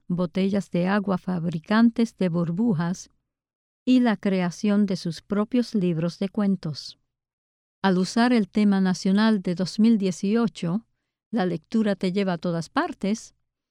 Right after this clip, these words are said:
este programa mantuvo el objetivo tradicional de fomentar la lectura durante las vacaciones de verano,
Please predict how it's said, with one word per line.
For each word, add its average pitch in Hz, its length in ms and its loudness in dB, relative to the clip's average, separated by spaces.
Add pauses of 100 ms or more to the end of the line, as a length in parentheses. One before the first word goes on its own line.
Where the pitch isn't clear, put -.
(260)
este 240 320 0
programa 180 520 -2
mantuvo 196 540 2
el 185 100 0
objetivo 226 640 0
tradicional 196 800 -2
de 190 80 -2
fomentar 185 640 -2
la 214 160 0
lectura 185 540 -2
durante 185 500 -2
las 170 200 -6
vacaciones 196 680 -4
de 180 100 -2
verano, 160 480 -4